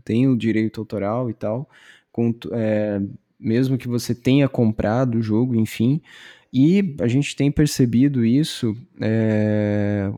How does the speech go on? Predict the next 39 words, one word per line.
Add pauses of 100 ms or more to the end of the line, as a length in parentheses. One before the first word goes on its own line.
o
YouTube
também
batendo
bastante
nessa
questão, (480)
só
que
daí
já
é
um
extremo, (160)
é, (240)
que
a
gente
não, (140)
não
sabe
como
lidar.
Quando
acontece
assim,
você
sobe
um
jogo
lá,
que
ele
tem
uma
trilha
sonora,
por
exemplo,